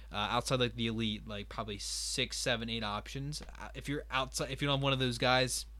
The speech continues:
uh, definitely you could play O J Howard. Uh, we also mentioned, we didn't mention Chris Godwin.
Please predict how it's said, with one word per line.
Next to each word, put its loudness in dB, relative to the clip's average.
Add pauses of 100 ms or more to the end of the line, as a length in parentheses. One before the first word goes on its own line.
uh, -2
definitely 2
you -2
could -4
play -2
O -4
J -6
Howard. -8 (360)
Uh, 2
we 2
also 4
mentioned, 0
we -4
didn't -2
mention -2
Chris -4
Godwin. 4